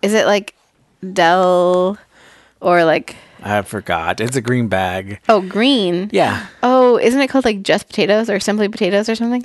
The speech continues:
Speaker 2: Simply Potatoes.
Speaker 1: Yeah.
Speaker 2: Yeah. Yeah. Okay, so I found my perfect breakfast, and I love everything about it. So, question to you. Do you have a per-, perfect breakfast?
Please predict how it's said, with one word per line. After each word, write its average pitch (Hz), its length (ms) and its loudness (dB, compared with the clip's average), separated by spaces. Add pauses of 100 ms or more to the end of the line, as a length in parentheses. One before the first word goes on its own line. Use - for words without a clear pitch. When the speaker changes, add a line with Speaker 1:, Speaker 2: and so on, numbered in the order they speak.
Speaker 2:
Simply 135 380 -2
Potatoes. 92 640 -2
Speaker 1:
Yeah. 110 360 2 (260)
Speaker 2:
Yeah. 87 260 -8 (300)
Yeah. 123 60 -2
Okay, 120 180 -2
so 101 560 -2
I 123 220 -2
found 135 420 -2
my 113 140 -2
perfect - 680 -8 (540)
breakfast, - 760 -10 (540)
and 98 720 -6 (320)
I 95 280 -4
love 117 300 0
everything 120 380 -4
about 107 240 -2
it. 147 260 -10 (460)
So, 120 480 -2
question 123 460 -6
to 131 100 -6
you. 127 280 -2
Do 101 160 -8
you 101 380 -6
have 165 240 -8
a 180 100 -6
per-, - 280 -10 (120)
perfect 180 440 -8 (500)
breakfast? - 600 -10